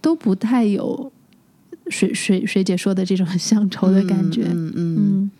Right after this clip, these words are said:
Speaker 2: 对，
Speaker 1: 就是远远地把家抛在后面。
Speaker 2: <laughs> 因为我有点特殊性吧，就是你过去因为是留学的嘛，
Speaker 1: 对，对，对。
Speaker 2: 那至少你身边还有一些同学啊什么的，对吧？
Speaker 1: 那时候也不认识啊。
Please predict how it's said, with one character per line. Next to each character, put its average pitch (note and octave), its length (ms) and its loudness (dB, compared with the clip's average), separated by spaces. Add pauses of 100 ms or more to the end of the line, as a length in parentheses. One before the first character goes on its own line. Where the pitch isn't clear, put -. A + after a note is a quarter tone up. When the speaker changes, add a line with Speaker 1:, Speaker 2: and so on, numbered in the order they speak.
(220)
Speaker 2:
对， - 100 -2
Speaker 1:
就 B3+ 60 6
是 A#3 260 2
远 G#3+ 220 2
远 C4 160 2
地 A3 100 2
把 F#3 160 0
家 G3 260 0
抛 G3+ 200 0
在 G#3 100 2
后 G#3 400 4
面。 G3 220 4
Speaker 2:
<laughs> - 80 0 (1300)
因 C4+ 160 0
为 D#4+ 120 0
我 F#3 160 2
有 B3 160 0
点 F3+ 160 -2
特 A3 220 0
殊 A3+ 140 0
性 G#3+ 260 -2
吧， D#3 160 -2
就 F#3+ 160 -2
是 F#3+ 380 0
你 D#3+ 180 0 (100)
过 A#3+ 200 -2
去 G3+ 200 -6
因 F#3+ 140 -4
为 F3+ 140 -2
是 D#3+ 380 -2
留 D#3+ 220 -2
学 C#3+ 220 -2
的 E3 100 -2
嘛， D#3+ 160 -2
Speaker 1:
对， G3+ 160 4
对， F#3 200 0
对。 F3+ 100 0
Speaker 2:
那 F3 80 -2
至 - 100 -6
少 F#3 140 -2
你 D#3+ 100 -4
身 F3 220 -2
边 F3 160 0
还 D#3+ 140 -2
有 D#3 120 -2
一 D3 80 -4
些 D#3+ 180 -4
同 D#3 280 -4
学 C#3+ 220 -4
啊 D#3+ 260 -2
什 D3+ 160 -8
么 C#3+ 160 -4
的， C#3 140 -6
对 - 120 -6
吧？ F#3+ 200 -4
Speaker 1:
那 E4+ 120 0
时 A3 140 0
候 A3 100 2
也 G3 140 2
不 F#3 140 -2
认 A3 200 2
识 - 220 -6
啊。 - 100 -8